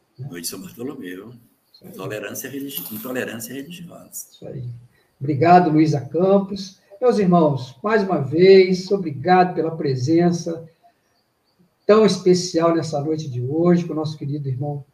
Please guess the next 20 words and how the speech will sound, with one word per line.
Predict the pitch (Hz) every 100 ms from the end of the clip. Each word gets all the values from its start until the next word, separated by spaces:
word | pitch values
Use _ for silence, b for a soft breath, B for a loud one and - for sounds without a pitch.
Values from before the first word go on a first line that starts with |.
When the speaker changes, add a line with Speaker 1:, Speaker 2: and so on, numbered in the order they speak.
| _
Speaker 2:
Jorge | 135 151 151 143
Elahá. | 120 117 151 160 160 - _ _ _ _ _ -
Por | 190
isso | 208 -
é | 240
canto, | - - 214 214 180 - 139 120
ele | 117 196 196 - _ _ -
canta | 214 269 302 302 - 330 415
e | 269
encanta | 262 - 214 208
os | 185
nossos | 175 175 175
corações. | - 180 170 - 135 139 135
Obrigado, | 202 - 175 190 185
viu, | 208
Elahá? | 185 139 135 131 B B _
Nosso | 175 -
abraço | 143 151 165 160
carinhoso | - 156 131 156 190 196 180 - B B B
do | 151 147